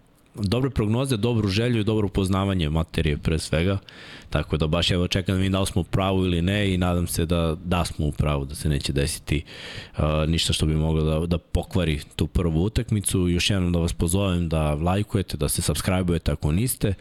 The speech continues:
Hitamo na tih dvadeset sedam hiljada. Od, uh, dvadeset jedan čas počinje Lab seventy six, tu će se pričati o Moto G P-u, malo o motorima, ako pratite to, čekirajte, ako volite N F L u petak posle jedan na jedan,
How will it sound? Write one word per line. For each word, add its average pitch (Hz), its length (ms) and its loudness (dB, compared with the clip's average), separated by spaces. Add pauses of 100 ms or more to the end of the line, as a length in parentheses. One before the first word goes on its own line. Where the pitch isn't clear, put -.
(380)
Hitamo 82 360 0
na 80 60 2
tih 82 200 0
dvadeset 80 420 0
sedam 78 360 -2
hiljada. 117 540 0 (140)
Od, 82 280 0
uh, 82 120 2
dvadeset 90 520 0
jedan 90 220 0
čas - 580 -2 (140)
počinje 80 400 0
Lab 82 180 2
seventy - 580 -2
six, - 220 -6
tu 78 140 0
će - 120 -6
se - 160 -2
pričati 78 540 -2
o 73 240 2
Moto 87 320 0
G 76 140 0
P-u, 151 280 0
malo 160 260 2
o - 20 0
motorima, 127 520 0
ako 76 140 -4
pratite 85 440 -2
to, - 200 0
čekirajte, 101 560 0
ako 90 160 0
volite 90 320 0
N 92 100 2
F - 140 -2
L 101 140 2
u 85 40 0
petak 92 400 0
posle 101 380 0
jedan 82 220 2
na 78 60 2
jedan, 98 360 2